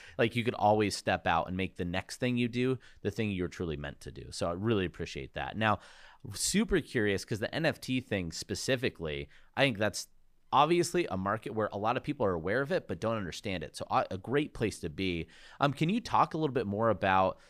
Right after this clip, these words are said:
some of the things you already have seen or some of the things that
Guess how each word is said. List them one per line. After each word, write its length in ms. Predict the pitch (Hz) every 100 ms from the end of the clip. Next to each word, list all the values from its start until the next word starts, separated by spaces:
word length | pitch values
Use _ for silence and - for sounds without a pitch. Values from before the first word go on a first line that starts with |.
| - -
some 160 | 160
of 60 | 165
the 60 | -
things 240 | 147 101
you 100 | 117
already 280 | 107 110 87
have 360 | - 113 127
seen 240 | - 151 151
or 80 | -
some 180 | 135
of 60 | 147
the 100 | 120
things 300 | 131 123 95
that 240 | 107 98